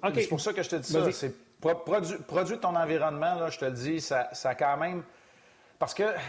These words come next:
Speaker 2: l'histoire d'être un, un jeune espoir, là, dans la Ligue nationale, c'est aussi, puis je l'ai dit au début de mon article,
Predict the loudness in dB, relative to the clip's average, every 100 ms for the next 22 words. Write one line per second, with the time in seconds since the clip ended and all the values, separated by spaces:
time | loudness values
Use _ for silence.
0 | -10 -16 -20 _ _ _ -20 -8 -6 -2
1 | 0 4 2 2 2 2 0 -4 -4 0
2 | 0 0 -2 -2 0 2 2 0 -2 -2
3 | -2 -6 -4 -2 -2 -2 -6 -6 -2 -2
4 | -2 -6 -8 -8 -2 -2 -2 -4 -6 -4
5 | -4 -4 -6 -10 -10